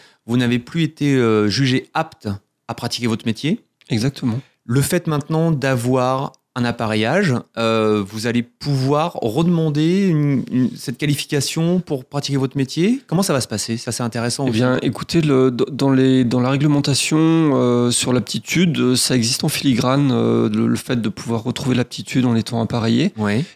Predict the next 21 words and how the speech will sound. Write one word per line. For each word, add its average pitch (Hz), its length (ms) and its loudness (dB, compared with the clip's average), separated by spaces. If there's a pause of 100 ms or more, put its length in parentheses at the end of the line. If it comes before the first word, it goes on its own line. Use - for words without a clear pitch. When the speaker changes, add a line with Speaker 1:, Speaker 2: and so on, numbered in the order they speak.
(100)
Speaker 2:
Et 117 180 2
moi, 120 120 2
j'aurais 117 280 0
à 117 40 0
cœur 135 300 -2
de, 113 440 0
de 110 100 -2
revenir 113 400 0
vers 113 280 -4
le, 113 340 0 (480)
vers 113 280 -2
la, 117 320 0
la 113 140 0
marine 113 320 2
marchande 147 520 0
pour, 117 360 -2
euh, - 20 -2
faire 120 240 -2
évoluer 120 320 4
peut-être - 480 -4
le, 120 400 2